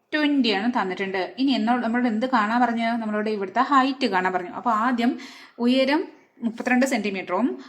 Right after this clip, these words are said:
ബേസ് റേഡിയസ് അല്ലെങ്കിൽ ആരം, ബേസിന്റെ ആരം ഫിഫ്റ്റീൻ സെന്റിമീറ്റർ, പതിനഞ്ച് സെന്റിമീറ്ററുള്ള ഒരു വൃത്തസ്തംഭം ഉണ്ടായിരുന്നു. അത് നമ്മൾ എന്ത് ചെയ്തു?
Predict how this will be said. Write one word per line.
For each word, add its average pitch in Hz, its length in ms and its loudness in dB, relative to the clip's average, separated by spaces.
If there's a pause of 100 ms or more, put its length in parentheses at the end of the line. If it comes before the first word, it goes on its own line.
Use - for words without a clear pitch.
(320)
ബേസ് 262 440 0
റേഡിയസ് 285 300 -2
അല്ലെങ്കിൽ 262 380 0
ആരം, 226 440 0 (120)
ബേസിന്റെ 240 680 0
ആരം 214 560 2 (480)
ഫിഫ്റ്റീൻ 262 420 -2
സെന്റിമീറ്റർ, 214 400 -2
പതിനഞ്ച് 233 300 0
സെന്റിമീറ്ററുള്ള 220 440 -2
ഒരു 233 360 0 (640)
വൃത്തസ്തംഭം 240 540 2
ഉണ്ടായിരുന്നു. 185 600 0
അത് 240 160 4
നമ്മൾ 330 140 2
എന്ത് 277 160 2
ചെയ്തു? 254 360 2